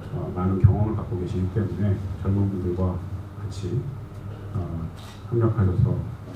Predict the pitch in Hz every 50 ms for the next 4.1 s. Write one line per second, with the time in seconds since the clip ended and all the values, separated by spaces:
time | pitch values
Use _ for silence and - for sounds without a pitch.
0 | - - - - - - - - - - - - - 95 92 90 90 - - 98
1 | 92 87 87 95 98 95 - - - - - 101 92 90 92 92 90 90 90 90
2 | - - - - - - - - - 117 98 95 - - - - 143 - - 127
3 | 117 - - - 123 - - - - - - 120 123 - - 113 101 95 92 90
4 | 90 90